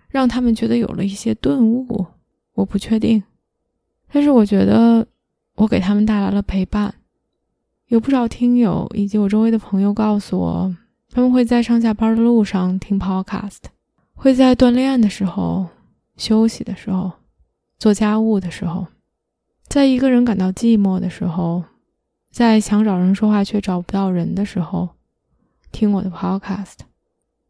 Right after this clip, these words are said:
有小伙伴跟我说，他把我的 podcast 归结为治愈系，我不知道这个是从何而来，但是我觉得就是这种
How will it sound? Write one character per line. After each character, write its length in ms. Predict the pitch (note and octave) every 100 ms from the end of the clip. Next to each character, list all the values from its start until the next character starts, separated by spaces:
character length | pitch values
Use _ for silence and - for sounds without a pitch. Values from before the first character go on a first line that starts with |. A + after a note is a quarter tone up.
| _ _ _
有 180 | A3+ A3
小 160 | B3
伙 100 | B3+
伴 220 | G#3 G#3
跟 100 | G#3
我 100 | G#3+
说， 200 | G3+ G#3
他 100 | G#3
把 140 | G#3 G3+
我 100 | F#3+
的 80 | -
podcast 720 | - F#3+ G3 G3+ F#3+ - F#3
归 220 | - G3
结 180 | F#3+ F#3
为 260 | F#3 F3+ F#3
治 300 | - A3 G3
愈 180 | F#3+ F#3
系， 460 | - - - - _ _ _ _ _
我 120 | G3
不 100 | F#3+
知 140 | G3+ G#3+
道 480 | A3 G3+ G3 F#3 _ _
这 140 | - G3+
个 140 | G3
是 120 | G3
从 220 | G3 F#3
何 180 | F#3+ G3
而 200 | F#3+ F#3
来， 400 | F#3 - E3+ F#3 - _ _ _ _ _ _
但 220 | - C4+
是 400 | B3+ B3+ A#3+ A#3 -
我 40 |
觉 140 | A3 A3
得 100 | A#3+
就 140 | C4
是 80 | B3+
这 160 | B3
种 400 | A#3+ G#3 F#3 F3+